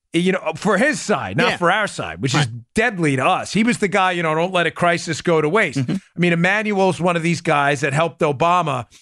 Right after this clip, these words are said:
Speaker 1: push through some of the most liberal pieces of legislation in American history. The guy knows what he's doing on his side, which, again, is very bad for us. He's warning them, "This is a bad idea." Now, I was on Fox and Friends this morning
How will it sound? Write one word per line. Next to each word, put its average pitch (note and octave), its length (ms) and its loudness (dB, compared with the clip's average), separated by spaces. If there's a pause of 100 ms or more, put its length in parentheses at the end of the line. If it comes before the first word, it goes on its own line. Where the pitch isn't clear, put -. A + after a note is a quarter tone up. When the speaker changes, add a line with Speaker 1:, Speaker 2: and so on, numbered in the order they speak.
(100)
Speaker 1:
push G3 300 0
through E3 240 2
some E3+ 220 -2
of D#3+ 40 -2
the D#3+ 60 0
most D3+ 200 0
liberal F3 360 0
pieces E3 360 -2
of C3+ 140 -2
legislation D3 720 -2
in D3 40 2
American D3 400 0
history. E3 360 -4 (320)
The F#3 80 0
guy A3 260 0
knows G#3+ 340 2
what F3+ 140 2
he's F3 160 0
doing G3+ 480 0
on E3+ 220 0
his B3+ 340 0
side, G2 420 -4 (220)
which, G3 180 0
again, A3+ 300 0
is G3 140 0
very G3 320 2
bad D#3+ 340 0
for D#3 180 0
us. A#2+ 220 -4 (240)
He's A#3 260 4
warning A3+ 600 2
them, B2+ 260 -2 (180)
"This A#3 200 0
is A3 160 0
a G#3 100 2
bad G#3+ 440 2
idea." E3 500 2
Now, D#3 240 0
I C#3+ 60 0
was C#3+ 140 -4
on G#3 120 2
Fox F#3 340 0
and E3+ 100 -4
Friends E3 260 0
this C#3+ 160 -4
morning D3 420 0